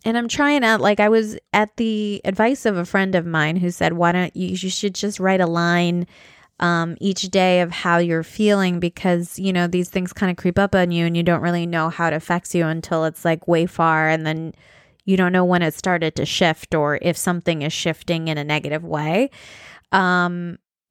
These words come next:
and so I tried to keep up with that, but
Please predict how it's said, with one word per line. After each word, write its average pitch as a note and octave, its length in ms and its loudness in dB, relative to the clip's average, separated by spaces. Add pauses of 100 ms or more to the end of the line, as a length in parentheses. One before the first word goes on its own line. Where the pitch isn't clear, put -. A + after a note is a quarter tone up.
(160)
and G#3+ 160 0
so A3+ 100 4
I G#3 80 4
tried A#3+ 300 0
to A#3 80 -4
keep F#3+ 240 0
up E3 180 2
with F3+ 160 2
that, - 300 0
but - 400 2